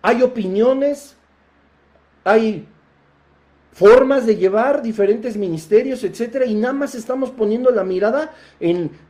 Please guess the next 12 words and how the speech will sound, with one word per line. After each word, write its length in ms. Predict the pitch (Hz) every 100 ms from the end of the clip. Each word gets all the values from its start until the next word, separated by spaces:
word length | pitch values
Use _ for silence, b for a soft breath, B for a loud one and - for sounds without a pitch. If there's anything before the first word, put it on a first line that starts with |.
| _
los 200 | 160 175
pastores, 480 | 180 180 - 320 339
en 120 | 240 151
lo 80 |
carnales 500 | 147 147 170 240 247
que 120 | - 180
son 180 | 202
las 160 | 208 160
ovejas, 400 | 151 190 190 139
y 120 | 160
las 240 | 151 151 151
ovejas 520 | 170 226 247 311 -